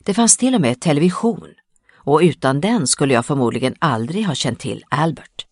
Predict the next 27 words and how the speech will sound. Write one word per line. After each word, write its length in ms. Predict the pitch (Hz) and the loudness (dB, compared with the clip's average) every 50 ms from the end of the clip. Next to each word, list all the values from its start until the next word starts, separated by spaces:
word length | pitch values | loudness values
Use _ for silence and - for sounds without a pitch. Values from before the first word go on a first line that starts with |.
| _ _ _ _ _ _ _ _ _ _ _ - | _ _ _ _ _ _ _ _ _ _ _ -2
Dagen 360 | - 220 233 240 - 202 165 | 2 4 4 4 4 4 2
jag 120 | 151 131 - | 2 2 0
fick 160 | 139 - - | -2 -4 0
höra 220 | 151 123 113 117 | 0 2 2 2
talas 440 | - - 180 156 113 104 117 120 - | 0 0 2 2 2 2 2 0 -2
om 100 | 143 135 | -2 0
honom 260 | 131 135 127 123 120 | 0 2 2 2 0
för 100 | - 160 | 0 0
allra 280 | 156 156 143 123 135 139 | 0 0 0 0 -2 -4
första 320 | - 160 151 - - 147 | -4 -4 -4 -2 -2 -4
gången 460 | 147 185 196 226 240 208 165 - - - _ _ _ - - - - | -2 0 2 2 4 2 2 -2 -4 -14 _ _ _ -20 -20 -14 -6
låg 380 | - 156 175 185 185 170 170 | 2 4 6 6 6 4 2
jag 120 | 180 160 - | 0 -2 0
på 100 | 180 175 | 2 2
mattan 520 | 190 202 180 - _ - - 113 123 95 | 2 0 -2 -6 _ -2 -2 -2 -2 0
i 80 | - 165 | -2 0
vårt 180 | 143 123 123 | 0 0 -2
vardagsrum 800 | 139 156 180 175 127 - 110 113 - - - 156 175 156 110 110 - - - - - | 0 0 0 0 0 0 -2 -4 -4 -4 0 0 0 2 0 -2 -6 -10 -20 -20 -20
och 220 | _ - 196 180 | _ -10 -8 -4
tittade 380 | - 269 240 - - 131 123 240 | -2 -2 -2 0 0 -2 -2 0
på 120 | - 131 | 0 0
en 140 | 123 123 131 | 0 2 2
repris 520 | 170 180 - - - 107 107 107 - - | 0 -2 -2 -4 -6 -4 -4 -2 -4 -2
av 160 | - 160 151 123 | 0 0 0 0
Walt 220 | 131 143 - - | 0 -2 -2 0
Disneys 460 | 143 117 113 - - - 143 143 - | -2 -2 0 0 0 0 0 -2 0
serie 520 | - - - 110 104 113 - 135 123 113 | 0 0 0 -2 -4 -6 -6 -6 -8 -8